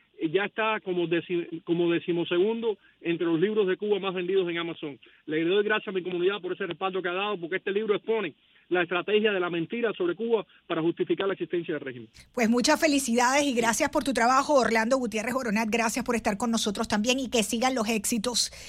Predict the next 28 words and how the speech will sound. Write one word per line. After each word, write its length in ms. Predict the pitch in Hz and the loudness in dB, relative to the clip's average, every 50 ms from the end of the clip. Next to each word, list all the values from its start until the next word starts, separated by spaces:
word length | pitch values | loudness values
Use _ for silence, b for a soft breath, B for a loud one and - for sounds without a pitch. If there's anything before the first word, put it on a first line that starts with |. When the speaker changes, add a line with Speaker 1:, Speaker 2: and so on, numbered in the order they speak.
| B B B B | B B B B
Speaker 2:
y 140 | B 247 202 | B -8 -4
que 100 | - 240 | -2 -2
sigan 340 | 202 - 269 240 269 277 285 | -2 -2 -2 -2 -2 0 0
esos 220 | 277 269 302 277 | 0 0 0 -2
trabajos, 500 | 262 - 226 233 262 254 247 247 220 208 | 0 0 0 2 2 2 2 0 0 0
¿no? 160 | 208 240 226 214 | 0 0 0 0
Que 80 | 226 | -2
buscan 360 | 214 226 220 - - 247 233 | -2 -2 -2 -2 -2 -2 -2
además 340 | 226 208 202 196 208 202 220 | -2 -2 -2 -2 -2 -2 -2
aclarar, 560 | 226 - 208 196 196 196 196 196 196 202 220 B B B B B B B B | -2 -4 -4 -4 -2 0 0 0 0 0 -2 B B B B B B B B
eh, 440 | - 233 208 196 190 185 175 175 180 226 | 0 2 4 4 4 4 2 0 0 2
la 180 | 233 233 214 | 2 2 2
situación 520 | 196 - - 202 214 208 - - 277 262 254 | 2 0 -4 -2 -2 0 0 0 0 2 2
y 60 | 247 | 2
la 140 | 214 190 185 | 2 2 2
verdad 340 | 196 190 190 185 220 214 202 | 2 0 2 2 0 0 2
verdadera 600 | 202 240 233 214 220 196 190 190 196 190 208 208 | 2 0 2 2 2 0 0 0 2 2 2 2
de 100 | 202 196 | 4 4
lo 140 | 185 175 - | 2 0 0
que 80 | 170 | -2
es 80 | 165 160 | -2 -2
este 240 | 170 165 - 185 165 | -2 -2 -2 -2 -2
régimen. 400 | 151 143 127 - 160 165 165 180 | -2 -4 -6 -8 -6 -2 0 4
Gracias, 320 | 240 262 247 - 269 254 | 4 4 4 2 0 0
Orlando. 400 | 262 247 262 247 233 214 202 214 | 0 2 2 2 2 4 4 4
Un 40 | 214 | 4
gran 200 | 233 240 233 233 | 4 4 4 4
abrazo. 440 | 233 233 214 196 180 - - 170 | 4 4 4 2 2 0 -2 -4